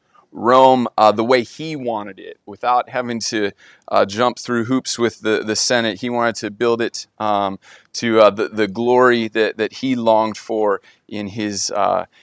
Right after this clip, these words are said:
in his place. Uh, there was a report from one of the historians that, um, that as Nero was watching Rome burn down, he was playing his fiddle and smiling.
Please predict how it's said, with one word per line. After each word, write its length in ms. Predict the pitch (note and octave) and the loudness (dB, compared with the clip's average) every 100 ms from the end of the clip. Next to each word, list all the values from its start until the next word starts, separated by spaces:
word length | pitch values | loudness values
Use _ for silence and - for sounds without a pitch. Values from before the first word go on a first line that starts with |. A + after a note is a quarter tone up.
| _ | _
in 140 | - G#2 | -10 -6
his 180 | G#2+ - | -6 -6
place. 600 | - A#2+ A2+ G2 - - - | -6 0 0 0 -6 -8 -4
Uh, 340 | G2 G2 F#2+ - _ _ _ _ _ - | -2 -2 -4 -12 _ _ _ _ _ -8
there 100 | A#2+ | -6
was 100 | G#2+ | -4
a 80 | G#2+ | -8
report 640 | G2 - F#3+ F#3 D#3 - | -10 -4 2 4 4 0
from 220 | - B2 | -8 -2
one 180 | C3+ D3+ | 0 0
of 60 | B2+ | -2
the 40 | |
historians 840 | A#2 - - B2+ B2+ A#2 G#2+ - - | -4 -4 -2 0 0 -2 -4 -8 -6
that, 320 | A2+ G#2+ G2+ - | 0 2 2 -4
um, 440 | G#2+ G#2 G#2 F#2+ F#2 _ _ _ _ _ _ - _ _ _ _ | -6 -4 -4 -8 -16 _ _ _ _ _ _ -20 _ _ _ _
that 120 | A#2 | -2
as 180 | A#2+ A#2 | -2 -2
Nero 280 | C3+ D3 C3 | -2 0 0
was 160 | A2+ | -2
watching 840 | G2+ A#2+ C#3 D3 - C#3 A#2+ A2+ A2 _ _ - | -4 0 2 0 -4 -8 -8 -8 -14 _ _ -8
Rome 380 | G#2+ A#2+ B2 A2 | -2 0 0 -4
burn 500 | B2 B2 B2+ B2 A2+ | -2 0 0 -2 -4
down, 600 | B2 B2 A#2+ A2+ G#2+ G2+ | -2 -2 0 -2 -6 -14
he 200 | B2 A2+ | -12 -10
was 300 | G#2 - - _ _ _ - | -10 -12 -18 _ _ _ -10
playing 400 | C3+ C#3 C#3+ B2+ | -4 -2 -2 -4
his 240 | A#2 - | -6 -8
fiddle 560 | - C3 A#2 G2+ F2+ - _ _ | -4 -4 -2 -4 -6 -12 _ _
and 240 | A2 G#2+ G2+ | -4 -2 -2
smiling. 880 | - A#2+ B2 B2 A#2+ G2 F2+ E2 | -4 0 2 2 -2 -6 -12 -20